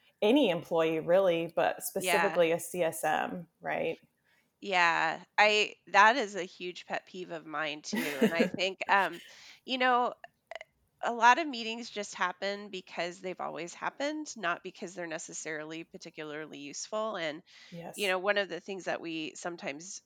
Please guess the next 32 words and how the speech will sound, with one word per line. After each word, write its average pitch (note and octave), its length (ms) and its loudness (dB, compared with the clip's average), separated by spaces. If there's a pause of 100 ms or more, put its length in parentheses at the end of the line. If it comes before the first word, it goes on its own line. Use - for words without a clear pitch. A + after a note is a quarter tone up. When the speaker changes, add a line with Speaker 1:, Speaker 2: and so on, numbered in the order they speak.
Speaker 2:
are D3+ 340 -2
asked - 340 0
to F3+ 100 -12
do, D#3 520 -10
uh, A#2 140 0
when D#3 220 -10
we're F#3+ 160 -8
working E3 300 -10
with D#3 140 -12
a - 40 -18
client D#3 300 -4
is D3 200 -10
to - 200 -8
audit D#3+ 360 0
their D#3+ 140 -8
meetings F#3 760 -10
Speaker 1:
Mm-hmm. E3 380 -8
Speaker 2:
and F3 180 0
see, F3+ 720 -6
you F3+ 140 -6
know, D#3 380 -6 (220)
which F#3+ 280 -8
ones F#3 220 -8
are D3+ 60 -2
actually D3+ 360 -4
valuable D3+ 480 -4
and C#3+ 100 -10
which C#3+ 200 -12
ones D#3 280 -12
aren't, C#3+ 460 -6
and D#3+ 300 -4 (260)
Speaker 1:
Mm. E3+ 440 -10